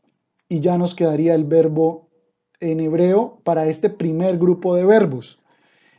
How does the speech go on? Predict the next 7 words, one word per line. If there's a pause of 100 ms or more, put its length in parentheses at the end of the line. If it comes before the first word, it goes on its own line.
(200)
Y
el,
el,
el, (1120)
eh,
la
raíz